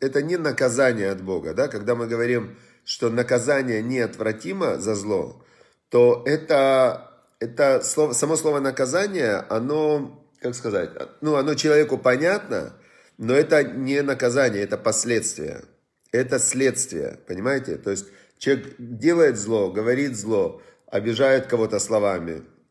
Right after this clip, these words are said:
Наказание неотвратимо. Следствие. То есть подходишь там, к какому-нибудь хулигану, говоришь ему: "Ты хулиган", он тебя, дж, ударил. Всё. "А зачем ты, ты лежишь в больнице?" — говоришь. "Это ж правда, я же ему сказал, что он хулиган".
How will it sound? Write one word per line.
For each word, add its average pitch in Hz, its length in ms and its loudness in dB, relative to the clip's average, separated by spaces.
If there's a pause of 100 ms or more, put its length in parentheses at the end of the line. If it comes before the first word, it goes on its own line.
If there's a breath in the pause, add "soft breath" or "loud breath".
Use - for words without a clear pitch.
(160)
Наказание 123 600 0
неотвратимо. 107 680 -4
Следствие. 127 640 -2
То - 120 -8
есть 90 120 -6
подходишь 156 480 -2 (120)
там, 95 200 -2
к - 40 -20
какому-нибудь 101 520 -6
хулигану, 104 540 -4
говоришь 107 340 -2
ему: 90 240 -10 (380 loud breath)
"Ты 147 240 0
хулиган", 101 640 -2
он 113 180 -4
тебя, 110 140 -2
дж, 107 500 -10
ударил. 98 540 -2 (220)
Всё. - 420 -6 (160 loud breath)
"А 117 140 2
зачем 151 320 0
ты, 123 100 0 (840)
ты 135 80 -2
лежишь 135 260 -2
в 131 60 -6
больнице?" — 120 360 -2
говоришь. 101 300 -2
"Это 123 200 0
ж - 100 -4
правда, 151 420 4
я 113 160 0
же 123 80 -4
ему 127 100 -4
сказал, 131 300 2
что 127 120 -4
он 123 100 -4
хулиган". 127 580 -2